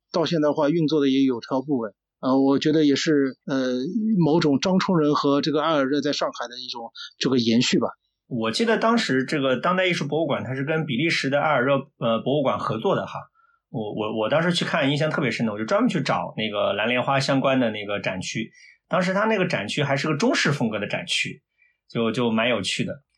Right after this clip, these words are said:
Speaker 2: 然后那个当时把那个蓝莲花里面的跟中国相关的元素，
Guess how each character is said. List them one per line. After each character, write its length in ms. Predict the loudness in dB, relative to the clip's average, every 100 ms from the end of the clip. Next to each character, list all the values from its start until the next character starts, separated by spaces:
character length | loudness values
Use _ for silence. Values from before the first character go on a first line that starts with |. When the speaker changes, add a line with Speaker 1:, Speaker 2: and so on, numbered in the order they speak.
| _
Speaker 2:
然 160 | -8 -4
后 220 | 0 0
那 160 | 0 0
个 80 | 0 0 -2 _ _ -4
当 180 | -2
时 160 | 0 -2
把 240 | -2 -2
那 160 | -4 -4
个 100 | -4
蓝 180 | -2 0
莲 140 | 0
花 180 | 0 0
里 120 | 0
面 120 | -2
的 200 | -6 -6
跟 280 | -2 0 2
中 200 | 2 0
国 180 | 0 -2
相 240 | 0 0 2
关 200 | 2 2
的 120 | 0
元 200 | -4 -10
素， 380 | -6 -4 -4